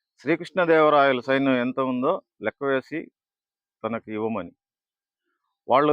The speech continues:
బిచ్చగాళ్ళుగా వేషాలు వేసుకొని కృష్ణదేవరాయల వారి సైన్యం తిని పారివేసి ఇస్త్రాకులను వేరుకుంటూ ఆ ఆకులను లెక్కపెట్టి జే-, లెక్కపెట్టే పని చేస్తూ ఉంటారు. ఇది గమనించిన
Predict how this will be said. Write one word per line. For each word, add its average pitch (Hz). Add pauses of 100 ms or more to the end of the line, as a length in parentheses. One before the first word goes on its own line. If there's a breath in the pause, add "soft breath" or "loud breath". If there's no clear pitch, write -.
బిచ్చగాళ్ళుగా 151 (100)
వేషాలు 123
వేసుకొని 110 (600)
కృష్ణదేవరాయల 143
వారి 107
సైన్యం 127 (100)
తిని 127
పారివేసి 110 (100)
ఇస్త్రాకులను 110
వేరుకుంటూ 110 (840)
ఆ 104 (160)
ఆకులను 139
లెక్కపెట్టి 120
జే-, 117 (100)
లెక్కపెట్టే 123
పని 117
చేస్తూ 107 (100)
ఉంటారు. 82 (960)
ఇది 131
గమనించిన 175